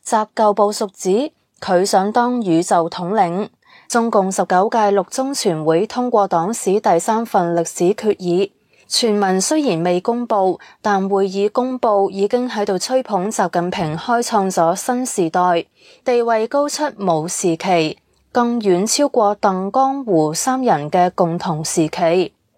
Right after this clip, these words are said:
亦即係話，習近平不甘於只係被列為中共第五代領導人，借住呢份歷史決議，佢自我加冕為中共新時代第一代領導人。至於開啟新時代地位嘅伸展台，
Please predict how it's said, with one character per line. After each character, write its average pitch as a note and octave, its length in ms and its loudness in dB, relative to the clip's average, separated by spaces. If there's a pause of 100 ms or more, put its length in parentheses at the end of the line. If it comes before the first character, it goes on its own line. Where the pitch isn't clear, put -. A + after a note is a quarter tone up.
亦 F#3+ 120 0
即 A#3+ 160 -2
係 A3 200 0
話， F3+ 320 2 (300)
習 G#3+ 180 0
近 G#3 160 -2
平 F3+ 280 -6
不 C4 80 -2
甘 C4+ 300 -4
於 C4+ 220 -2
只 B3+ 200 -2
係 G#3+ 180 4
被 E3+ 220 4
列 E3+ 140 4
為 D3+ 340 0
中 A#3+ 280 -4
共 F3 240 0
第 E3+ 100 0 (140)
五 E3 280 -4
代 G#3 80 0 (120)
領 E3+ 200 -2
導 F#3+ 180 0
人， D3+ 400 0 (300)
借 F#3+ 260 0
住 F#3+ 240 -2
呢 G#3+ 140 2
份 F3 280 0
歷 F3+ 80 2
史 F#3 300 -2
決 - 240 0
議， F#3 320 0 (260)
佢 G3+ 320 0
自 A3+ 200 -2
我 G#3 320 2
加 D4 200 2
冕 G#3+ 240 2
為 D#3 300 0
中 A#3+ 260 -4
共 G3 240 0
新 B3 240 -2
時 F3 220 0
代 E3 300 0
第 F3+ 220 -2
一 A3 80 -2
代 A3+ 140 -2
領 E3+ 380 0
導 F#3 200 2
人。 E3 440 -2 (420)
至 G#3+ 200 0
於 A#3 240 0
開 B3 260 2
啟 G3+ 300 2
新 B3 240 -2
時 F3 200 0
代 F3+ 240 2
地 F3+ 220 2
位 F3 260 2
嘅 G3 160 0
伸 C4 240 -4
展 F#3+ 220 -2
台， D#3+ 400 0